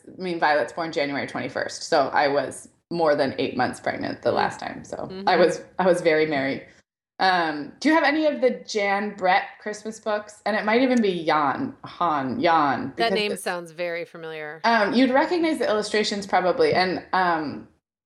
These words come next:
Speaker 1: they're really cool. They are, I don't know, I'm just gonna mess them up culturally, but it's definitely, like, I wanna say, uh,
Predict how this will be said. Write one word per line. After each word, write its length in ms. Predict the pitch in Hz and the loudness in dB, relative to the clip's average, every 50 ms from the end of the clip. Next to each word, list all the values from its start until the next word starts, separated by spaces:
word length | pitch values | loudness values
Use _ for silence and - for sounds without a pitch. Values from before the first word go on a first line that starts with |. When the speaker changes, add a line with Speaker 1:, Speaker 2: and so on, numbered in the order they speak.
| _ _ - - - _ _ _ | _ _ -16 -16 -16 _ _ _
Speaker 1:
they're 600 | - 185 185 220 208 208 196 196 196 185 - - 180 | -4 0 4 4 6 6 8 8 6 6 4 0 0
really 300 | 202 226 226 240 247 254 247 | 0 4 6 6 4 4 2
cool. 280 | - - 262 247 233 220 | -4 -2 0 0 2 2
They 220 | 214 214 196 - - | 0 -2 -2 -2 0
are, 440 | 202 208 202 196 190 190 - - - - - - - - | 2 2 4 4 2 0 -2 -4 -10 -18 -20 -20 -20 -18
I 60 | 185 | -18
don't 180 | 160 - - - | -18 -16 -12 -12
know, 60 | - | -10
I'm 140 | - 185 185 | -8 -6 -6
just 200 | 208 214 - - | -6 -6 -2 0
gonna 180 | 240 226 175 143 | 0 2 2 2
mess 320 | 147 151 147 143 - - - | 2 0 0 0 -2 -6 -2
them 180 | - 165 147 - | -2 -2 2 2
up 240 | - 139 - - - | 2 2 2 -2 -4
culturally, 720 | - 160 156 156 - 196 190 196 202 208 214 240 233 - - - - - - - | -2 -2 -2 0 2 4 6 6 8 8 6 4 4 0 -8 -16 -20 -20 -10 0
but 80 | 220 | 0
it's 220 | 214 208 208 - - | 0 0 0 0 2
definitely, 560 | 254 262 277 277 285 - - - 226 220 208 | 2 2 2 2 -4 -4 -2 0 0 0 2
like, 320 | 202 185 180 175 175 - - | 2 2 2 0 -4 -4 -4
I 120 | 180 185 | -4 -4
wanna 220 | 180 185 185 180 | -2 -4 -4 -4
say, 580 | 180 180 - 190 180 175 165 165 156 - - - - _ _ _ _ _ _ _ _ - | -6 -2 -2 0 2 4 2 2 2 0 -4 -8 -20 _ _ _ _ _ _ _ _ 0
uh, 240 | 175 175 160 143 | 2 2 2 2